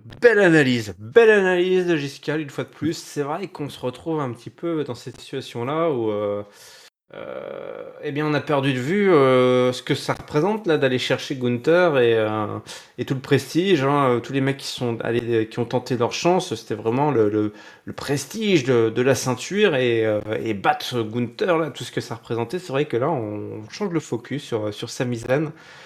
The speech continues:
Bah, je suis un peu comme toi, euh, je trouve que cette histoire, elle a déjà été racontée. Euh, alors, on s'attendait en début d'année à un, une traversée du désert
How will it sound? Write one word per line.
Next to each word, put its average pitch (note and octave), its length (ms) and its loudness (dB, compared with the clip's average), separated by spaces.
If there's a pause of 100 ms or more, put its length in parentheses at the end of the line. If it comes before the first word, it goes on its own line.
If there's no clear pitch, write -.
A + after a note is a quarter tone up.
(420)
Bah, G#2+ 160 2
je - 60 -4
suis C#3 100 0
un C#3+ 40 6
peu F3 140 4
comme A#2+ 200 8
toi, A#2 720 8
euh, A2+ 40 6
je A2 80 0
trouve - 120 -12
que - 80 -10
cette - 180 -2
histoire, D#3 260 2
elle C3 80 6
a A2+ 60 4
déjà C#3+ 240 4
été D#3 180 2
racontée. B2+ 720 0 (500)
Euh, A2+ 380 2
alors, A#2+ 200 6
on C#3+ 60 2
s'attendait F#3+ 480 4
en E3 100 4
début C3+ 280 0
d'année D3 360 4
à B2+ 80 2
un, A2 1040 -4 (600)
une B2+ 80 -8
traversée C3 420 2
du C3+ 140 -4
désert C#3+ 560 2